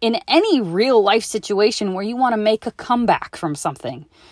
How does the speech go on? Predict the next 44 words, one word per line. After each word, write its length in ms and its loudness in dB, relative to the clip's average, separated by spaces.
whether 300 6
it's 260 -2
to 140 2
lose 520 -2
weight 300 4
and 140 0
get 160 0
your, 380 0
you 120 -4
know, 100 0
get 180 -2
your 120 -4
health 480 2
back 480 0
on 160 2
track 340 2
and 260 -4
grab 280 4
a 60 -4
hold 260 2
of 100 0
it 120 0
and 180 0
own 300 4
it 120 -2
finally, 560 2
instead 360 0
of 180 2
just 320 -2
having 320 4
it 120 -4
happen 380 2
to 140 0
you, 180 -6
<laughs> 800 0
you 60 -2
know, 120 6
or 140 6
your 200 4
financial 840 2
state, 420 -2
your 100 -6
financial 460 2
situation, 800 -4